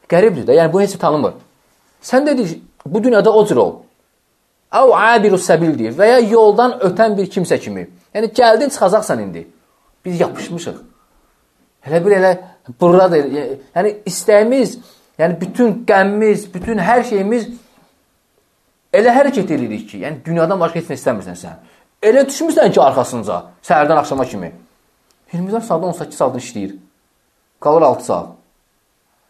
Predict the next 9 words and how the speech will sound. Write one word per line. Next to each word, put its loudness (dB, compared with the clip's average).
Yatır, -4
ailə, 4
övlad, 2
işlə. -12
Biabırçılıq. 0
Və 4
namaz, 2
<laughs> -20
namaz -2